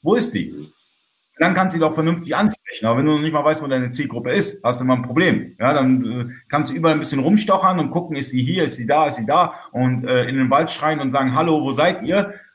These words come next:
Speaker 1: Ähm, aber es ist, ähm, man, man muss eine Analyse starten, ja, und, äh, mittlerweile gibt's genug Tools, dass man herausfindet, wo bewegen sich meine Kunden, ja, und dementsprechend dann auch werben.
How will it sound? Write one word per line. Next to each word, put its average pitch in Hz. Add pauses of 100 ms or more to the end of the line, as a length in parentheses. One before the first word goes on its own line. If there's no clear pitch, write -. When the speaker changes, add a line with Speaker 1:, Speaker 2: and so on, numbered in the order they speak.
(160)
Speaker 1:
Ähm, 135 (160)
aber 175 (120)
es 131
ist, -
ähm, 131 (200)
man, 139
man 135
muss 170
eine -
Analyse 208 (260)
starten, 92
ja, 139
und, 139
äh, 131
mittlerweile 156
gibt's -
genug 175
Tools, 214 (240)
dass 151
man 160
herausfindet, 165
wo 165
bewegen 160
sich 151
meine 147
Kunden, 190 (380)
ja, 131 (360)
und 135
dementsprechend 160
dann 143
auch 123
werben. 151